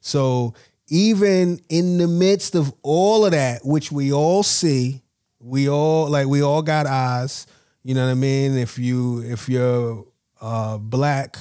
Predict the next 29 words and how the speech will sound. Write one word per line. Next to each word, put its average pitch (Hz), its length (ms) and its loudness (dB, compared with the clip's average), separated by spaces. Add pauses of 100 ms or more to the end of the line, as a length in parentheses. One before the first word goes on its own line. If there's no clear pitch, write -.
(580)
you, 123 760 -2 (200)
you 123 260 0
see 147 480 0
the 131 420 -2
injustice, 127 1040 -2 (560)
but 110 180 -4
then 135 260 0
in 135 260 0
the 123 80 -2
midst 139 480 -2
of 131 60 -2
that 127 240 -2
shit, 120 600 -4
it's 120 220 -8
almost 180 600 0
like, 139 460 0
it's 127 160 -8
almost 196 400 2
like 131 340 -2
a, - 240 -16 (320)
a - 240 -12
N 139 280 0
one 117 420 -4 (580)
when, 117 720 -2 (720)
and 175 360 2
you 147 120 2
talk 123 360 -4
some - 180 -8
shit. - 380 -8